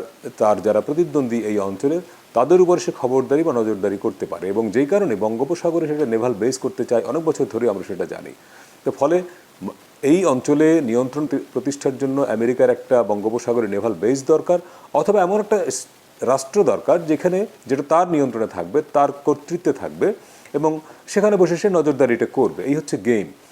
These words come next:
এবং তারা চায়, আমেরিকা চায় বাংলাদেশ এই গেমের পার্ট হোক। তাহলে বাংলাদেশের অভ্যন্তরে এখন যা যা ঘটছে, এই সংলাপ নিয়ে, রাজনীতি নিয়ে, নির্বাচন নিয়ে,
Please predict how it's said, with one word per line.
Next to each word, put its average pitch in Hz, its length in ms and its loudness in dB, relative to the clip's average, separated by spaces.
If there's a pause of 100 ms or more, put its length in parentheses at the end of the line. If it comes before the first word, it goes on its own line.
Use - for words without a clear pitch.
(140)
এবং 127 200 0
তারা 156 260 2
চায়, 135 400 4
আমেরিকা 139 380 0
চায় 123 320 2
বাংলাদেশ 156 600 2 (120)
এই 180 280 0 (220)
গেমের 135 280 2 (120)
পার্ট 90 240 0 (160)
হোক। - 240 -2 (560)
তাহলে 156 240 2
বাংলাদেশের 151 500 0
অভ্যন্তরে 202 460 2
এখন 185 180 2
যা 160 120 4
যা 151 100 4
ঘটছে, - 440 -4 (540)
এই 123 120 2
সংলাপ 131 500 0
নিয়ে, 120 280 0
রাজনীতি 113 480 0
নিয়ে, 113 260 0
নির্বাচন 113 480 0
নিয়ে, 117 320 0